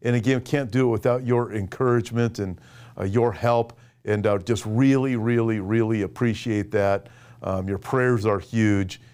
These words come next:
And, uh, listen, uh, that being said,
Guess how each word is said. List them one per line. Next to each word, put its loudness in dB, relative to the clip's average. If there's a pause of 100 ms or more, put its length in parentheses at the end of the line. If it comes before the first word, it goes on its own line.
(200)
And, -4
uh, 2
listen, -2
uh, 0 (580)
that 0
being 0
said, 0